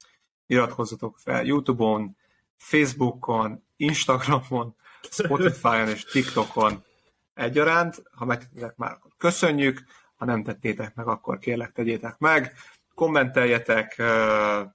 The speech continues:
lájkoljatok, és akkor a következő adásba várunk titeket.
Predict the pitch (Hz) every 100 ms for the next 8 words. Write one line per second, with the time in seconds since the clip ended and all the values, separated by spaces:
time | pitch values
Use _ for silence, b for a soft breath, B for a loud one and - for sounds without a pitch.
0 | _ 147 143 143 - 131 120 113 117 110
1 | - _ _ _ _ - - 113 123 110
2 | - 107 110 107 107 107 104 104 104 101
3 | 110 110 110 -